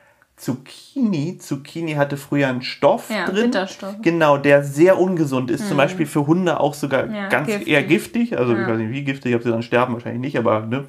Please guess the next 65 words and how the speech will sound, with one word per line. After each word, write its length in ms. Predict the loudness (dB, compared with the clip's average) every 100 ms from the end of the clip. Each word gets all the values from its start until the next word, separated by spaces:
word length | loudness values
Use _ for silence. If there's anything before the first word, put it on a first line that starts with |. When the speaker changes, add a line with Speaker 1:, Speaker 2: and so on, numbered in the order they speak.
| -10
Speaker 1:
auf 140 | -8
jeden 120 | -6 -4
Fall 160 | -4
eine 100 | -2
ordentliche 480 | 0 0 0 -2 -2 -4
Speaker 2:
Ja. 220 | -4 2
Speaker 1:
Magenverstimmung 600 | 2 2 -2 -2 -2 0
hervorrufen. 600 | -2 0 0 0 -2 -8 -12 -20 -20 -20 -20 _
Und 300 | 4 4 2 0
das 200 | 2 -2
haben 140 | 0
sie 80 | 4
rausgezüchtet. 720 | 2 2 -4 -4 -6 -4 -8 -4 0
Das 140 | 0
Speaker 2:
Mhm. 40 | 0
Speaker 1:
ist 160 | -2
nicht 140 | -2 -2
mehr 120 | -2
in 80 | 0
der, 200 | 0 -2
in 80 | -2
der 80 | 0
Speaker 2:
Klar. 120 | 0
Speaker 1:
normalen 500 | 2 2 2 0 -4 -10 -10
Zucchini. 600 | -10 -8 -6 -2 -4 -6 -16 -20 _ -2
Also 260 | 0 2
ja, 200 | 2 0
vielleicht 320 | 0 0 0 -4
ein 120 | 0
guter 300 | 4 4 2
Schritt. 160 | 0
Ich 180 | -6 0
weiß 320 | 2 2 0
nicht, 140 | -2 -2 0
Speaker 2:
Klar, 20 | 2 4
Speaker 1:
wie 40 |
sich 80 | 6
Speaker 2:
bei 0 |
Speaker 1:
das 160 | 4 4
in 40 |
Speaker 2:
manchen 100 | 6
Speaker 1:
der 180 | 6 6
Speaker 2:
Sachen, 580 | 2 0 0 -6 -8 -12 -14 -8
Speaker 1:
Ja, 200 | 0 2
Speaker 2:
die 80 | 2
du 60 | 2
Speaker 1:
genau. 220 | 2 2
Speaker 2:
dann 40 |
kreuzt, 500 | 0 2 2 2 -4
wie 60 | -4
diese 260 | 0 0
Apfelsorten, 840 | 0 0 -4 -8 -2 0 0 0 -4
die 80 | -2
dann 200 | -2 -2
extra 420 | -8 -10 -6 -4
lecker 360 | -4 -4 -4
sind 220 | -4 -8 -10
und 100 | -6
alte 240 | -4 -2
Speaker 1:
Genau, 200 | 0 0
Speaker 2:
Sorten 120 | 2
Speaker 1:
einfach 180 | 0 0
Speaker 2:
kommen 60 | 2
Speaker 1:
die, 100 | 2
Speaker 2:
wieder. 260 | 2 -2